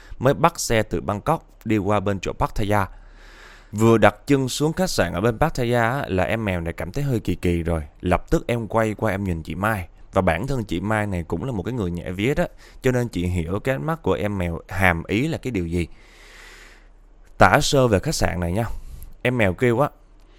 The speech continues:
nó treo một cái đống màn trắng nhìn thấy ghê lắm các bạn. Khách sạn thì vắng người nè, âm u nè, và cảm giác nó giống như là một cái bệnh viện nhiều hơn là một khách sạn. Thêm cái nữa là hành lang tối tăm lắm,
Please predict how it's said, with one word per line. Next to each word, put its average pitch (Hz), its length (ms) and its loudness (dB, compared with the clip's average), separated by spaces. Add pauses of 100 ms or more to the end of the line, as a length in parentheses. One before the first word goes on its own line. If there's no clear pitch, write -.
(540)
nó 156 140 6
treo 147 220 4
một 101 180 2
cái 131 60 2
đống 156 240 2
màn 87 220 2
trắng 143 260 0
nhìn 110 140 0
thấy 139 200 4
ghê 127 200 6
lắm 139 140 -2
các - 160 -8
bạn. 180 200 0 (560)
Khách 190 160 4
sạn 92 180 2
thì 90 100 0
vắng 110 260 2
người 104 200 2
nè, 85 100 0 (280)
âm 127 220 4
u 127 260 2
nè, 104 100 2
và 85 160 -2
cảm 85 300 -2
giác 156 180 0
nó 160 100 -4
giống 147 360 0
như 147 120 0
là 101 60 0
một 85 180 -4
cái 143 80 0
bệnh 92 300 0
viện 92 340 2
nhiều 90 220 2
hơn 104 200 -2
là 92 60 0
một 82 140 -6
khách 147 140 -4
sạn. 98 240 -2 (840)
Thêm 139 260 6
cái 135 200 2
nữa 107 160 2
là 117 100 0
hành 90 240 -2
lang 113 200 0
tối 139 240 2
tăm 123 240 -2
lắm, 147 120 -4